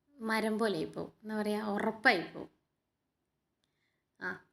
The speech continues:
ഇങ്ങനെ നമ്മൾ ചെറിയൊരു കളറ് മാറി വരുമ്പോൾ നമുക്ക് എടുത്ത് മാറ്റി വെക്കാം. എല്ലാം അങ്ങനെ തന്നെ ചെയ്തെടുക്കാം നമുക്ക്.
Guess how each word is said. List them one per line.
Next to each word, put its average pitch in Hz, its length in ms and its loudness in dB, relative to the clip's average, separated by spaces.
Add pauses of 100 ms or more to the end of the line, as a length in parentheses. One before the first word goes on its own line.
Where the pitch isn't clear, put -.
(120)
ഇങ്ങനെ 240 380 2
നമ്മൾ 226 240 4 (240)
ചെറിയൊരു 269 420 6
കളറ് 233 300 12 (100)
മാറി 220 400 8
വരുമ്പോൾ 208 260 4
നമുക്ക് 196 360 2
എടുത്ത് 202 320 0
മാറ്റി 180 320 0
വെക്കാം. 185 300 -2 (2250)
എല്ലാം 302 300 10
അങ്ങനെ 233 300 4
തന്നെ 226 220 8 (960)
ചെയ്തെടുക്കാം 180 640 0
നമുക്ക്. 180 200 -8